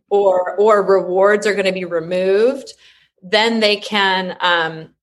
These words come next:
communicate to you. And this is, this is a whole, this is a pretty big sequence that I could probably spend a whole hour talking about.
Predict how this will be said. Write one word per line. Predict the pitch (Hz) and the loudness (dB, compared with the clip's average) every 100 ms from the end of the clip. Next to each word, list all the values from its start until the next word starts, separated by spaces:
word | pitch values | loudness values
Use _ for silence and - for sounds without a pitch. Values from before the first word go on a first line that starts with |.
| _ _ _ _ _ _ | _ _ _ _ _ _
communicate | - 226 247 262 247 175 - | -8 -2 0 2 0 -2 -2
to | 196 | 0
you. | 175 | 2
And | 170 196 247 | 2 2 2
this | 254 | 0
is, | 277 - | 0 -2
this | 226 240 | 0 0
is | 277 | 0
a | 240 | -2
whole, | 196 220 202 190 - - | 0 0 0 -2 -8 -4
this | 220 240 | -4 -2
is | 214 | -2
a | |
pretty | 185 214 190 | -2 0 -2
big | 175 175 | 2 2
sequence | 175 - 170 185 185 185 | 2 -6 -8 -4 -6 -4
that | 165 151 | -6 -4
I | 156 | -4
could | 160 | -6
probably | 165 151 151 | -8 -8 -8
spend | 156 156 | -8 -6
a | |
whole | 160 151 | -6 -2
hour | 147 156 165 | -2 0 -2
talking | 175 175 170 202 240 | -2 -4 -4 -4 -4
about. | 247 247 269 269 | 0 2 0 -2